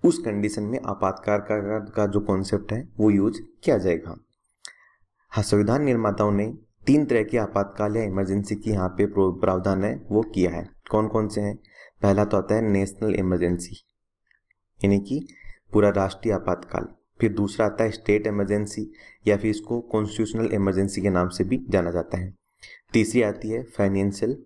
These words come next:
इमरजेंसी। हम आपको एक चीज़ पहले क्लियर कर दूं,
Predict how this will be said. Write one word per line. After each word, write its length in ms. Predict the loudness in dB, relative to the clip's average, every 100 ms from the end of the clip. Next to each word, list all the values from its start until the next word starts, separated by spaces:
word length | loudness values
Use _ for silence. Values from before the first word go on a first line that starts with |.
| _ -4
इमरजेंसी। 600 | -2 -2 -4 -8 -12 -18 _ _ -20 _
हम 240 | 0 0 0
आपको 260 | -4 0
एक 60 | -2
चीज़ 180 | -2 -2
पहले 200 | 2 2
क्लियर 240 | 2 2 2
कर 160 | 0
दूं, 180 | 0 -4